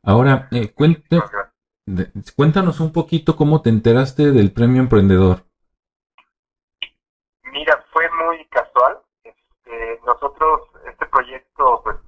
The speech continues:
Speaker 2: eh, ya hace tiempo nos hemos acercado mucho a, a la iniciativa pública, al municipio, al estado,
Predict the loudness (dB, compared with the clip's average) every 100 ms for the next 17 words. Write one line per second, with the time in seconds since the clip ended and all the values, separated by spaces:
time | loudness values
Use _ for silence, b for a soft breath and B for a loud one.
0 | -20 -20 _ _ _ _ _ _ -4 -4
1 | _ -18 -12 -10 -10 -8 -10 -10 -16 -10
2 | -4 -4 -4 -12 -18 -2 0 2 2 0
3 | -4 -8 -6 -4 -4 -4 -6 -10 _ _
4 | _ _ _ _ _ -20 _ -4 0 2
5 | 0 -2 -4 -6 -10 _ -6 -6 -8 _
6 | 0 0 0 -4 -8 -4 -2 -2 -4 -10
7 | -20 _ _ _ -8 -8 -8 -12 -20 -20
8 | _ -2 -2 -2